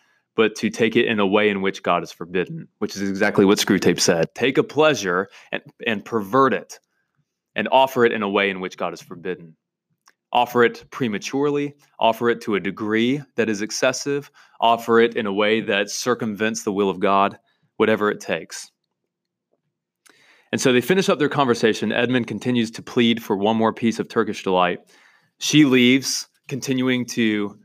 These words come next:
uh, um, send him on mission, uh, with this imperative to return with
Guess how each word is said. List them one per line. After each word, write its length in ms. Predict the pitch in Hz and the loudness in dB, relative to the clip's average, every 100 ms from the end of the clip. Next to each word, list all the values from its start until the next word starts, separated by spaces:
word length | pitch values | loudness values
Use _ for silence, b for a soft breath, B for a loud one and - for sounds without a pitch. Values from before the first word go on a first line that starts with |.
| _ _ | _ _
uh, 320 | 107 95 90 90 - _ _ - - _ - _ _ _ _ - | -2 0 -2 -8 -16 _ _ -8 -8 _ -20 _ _ _ _ -12
um, 460 | - 90 85 82 - _ _ _ _ _ _ | -4 -2 -2 -6 -14 _ _ _ _ _ _
send 380 | - - 170 147 | -10 -2 0 0
him 200 | 127 139 | 0 0
on 220 | 120 110 | 2 0
mission, 480 | 104 120 - 151 165 b b b b b _ _ | 0 -2 0 -4 -4 b b b b b _ _
uh, 80 | 117 | -2
with 160 | 107 117 | -2 -2
this 160 | 120 | -2
imperative 500 | 117 104 117 113 113 - | -2 0 4 4 4 2
to 200 | 110 98 | -2 0
return 460 | 101 - 117 110 | -2 0 -2 2
with 260 | 107 104 | 0 0